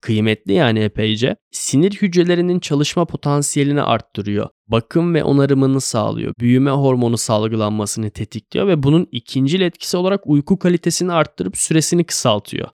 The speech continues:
ve hafızayı güçlendiriyor. Şimdi bazen bazı bilgileri ben duyduğum zaman "Ne alakası var?" dediğim olmuştur. Bu da onlardan biri yani. Ne alakası var hafızayı güçlendirmesiyle? Neden böyle bir şey var?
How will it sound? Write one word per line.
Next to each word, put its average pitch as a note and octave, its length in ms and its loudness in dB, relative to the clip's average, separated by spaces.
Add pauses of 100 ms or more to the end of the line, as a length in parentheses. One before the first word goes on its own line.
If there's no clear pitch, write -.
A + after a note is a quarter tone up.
(160)
ve F#3+ 60 2
hafızayı F3+ 520 4
güçlendiriyor. G#2 600 -4 (180)
Şimdi A#2+ 320 -4 (100)
bazen C3+ 380 4
bazı D#3+ 360 2
bilgileri D3 460 0
ben D3 260 0
duyduğum B2+ 440 4
zaman D3+ 340 2
"Ne C#3 80 4
alakası C#3+ 560 0
var?" B2+ 200 2
dediğim C3+ 280 0
olmuştur. C3 480 -2
Bu C#3+ 220 -2
da C#3 40 4
onlardan C3 560 2
biri B2+ 160 -2
yani. G#2 360 -2
Ne A#2 60 0
alakası C#3+ 400 0
var G#2+ 80 -4
hafızayı A2 480 -2
güçlendirmesiyle? G#2 1000 -6
Neden B2 340 0
böyle G#2 220 0
bir F#2+ 60 -8
şey G#2 260 -2
var? C3 180 0